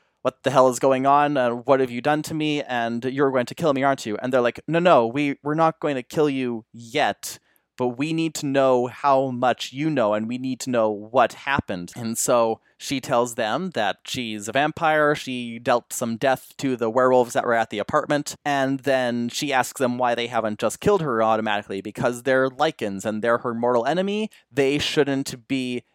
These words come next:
imprisoning her. And they explain that, yeah, they're werewolves, but they're trying to stay out of the whole war between werewolves and vampires because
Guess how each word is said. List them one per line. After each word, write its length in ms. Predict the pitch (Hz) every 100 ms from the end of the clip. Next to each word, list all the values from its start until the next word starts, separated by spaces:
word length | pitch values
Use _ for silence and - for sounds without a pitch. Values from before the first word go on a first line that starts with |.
| -
imprisoning 640 | 120 - 170 151 139 104
her. 320 | 104 95 90 -
And 260 | 135 123 120
they 140 | 143
explain 460 | 147 - - 131 131
that, 180 | 123 117
yeah, 300 | 131 151 127
they're 280 | 123 120 117
werewolves, 640 | 113 143 190 147 117 113 -
but 420 | 120 110 - - 117 -
they're 240 | 135 139
trying 340 | - 151 131 123
to 140 | 131
stay 320 | 120 - 113 110
out 320 | 131 156 143 - -
of 280 | 117 110
the 120 | 117 110
whole 280 | 123 104
war 400 | 107 156 160 95
between 440 | - 120 131 110 107 _ - _
werewolves 520 | 113 127 117 110 104 123
and 140 | 113
vampires 640 | 113 107 104 113 113 139 -
because 440 | 127 - 120 104